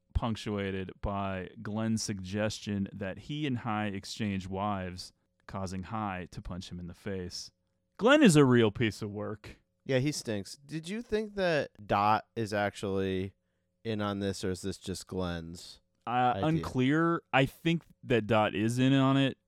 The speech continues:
Speaker 1: but that plays in with what I think they're supposed to represent, which
Speaker 2: Okay.
Speaker 1: is this garish version of the American dream, suburban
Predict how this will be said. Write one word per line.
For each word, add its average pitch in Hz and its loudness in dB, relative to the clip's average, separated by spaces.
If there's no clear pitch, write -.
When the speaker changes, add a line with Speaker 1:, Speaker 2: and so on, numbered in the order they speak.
Speaker 1:
but 104 2
that 110 4
plays 110 0
in 104 4
with 101 -2
what 107 -2
I 98 0
think 95 -6
they're 104 -4
supposed 107 -8
to 107 -10
represent, 92 -10
which 107 -4
Speaker 2:
Okay. 92 2
Speaker 1:
is 90 -10
this 104 -6
garish 113 2
version 117 2
of 131 -4
the 135 0
American 135 2
dream, 131 2
suburban 107 2